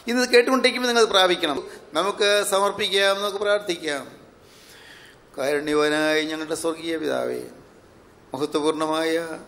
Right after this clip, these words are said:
തിരുവചനങ്ങൾക്കായി ഞങ്ങൾ നിന്നെ സ്തുതിക്കുന്നു, ഞങ്ങൾ നിന്നെ സ്തോത്രം ചെയ്യുന്നു. കർത്താവേ, നിൻ്റെ മക്കളെ എല്ലാവരെയും തൊടണമേ, എല്ലാവരെയും തലോടണമേ,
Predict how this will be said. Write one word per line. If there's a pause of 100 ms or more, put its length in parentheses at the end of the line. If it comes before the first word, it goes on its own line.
(360)
തിരുവചനങ്ങൾക്കായി
ഞങ്ങൾ
നിന്നെ
സ്തുതിക്കുന്നു,
ഞങ്ങൾ
നിന്നെ
സ്തോത്രം
ചെയ്യുന്നു. (720)
കർത്താവേ, (120)
നിൻ്റെ
മക്കളെ
എല്ലാവരെയും
തൊടണമേ, (840)
എല്ലാവരെയും
തലോടണമേ,